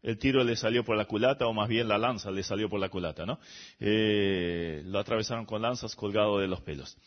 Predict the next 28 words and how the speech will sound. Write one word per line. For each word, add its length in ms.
Entonces 300
vemos 380
lo, 340
lo, 180
lo 200
tremendo 480
que 100
es 140
esto, 240
¿no? 160
Pero 320
hay 180
promesa, 600
hay 160
promesa 480
de 140
bendición 880
para 400
el 220
que 220
hace 360
esto, 420
el 300
que 360
obedece 1080
a 80
sus 200
padres. 560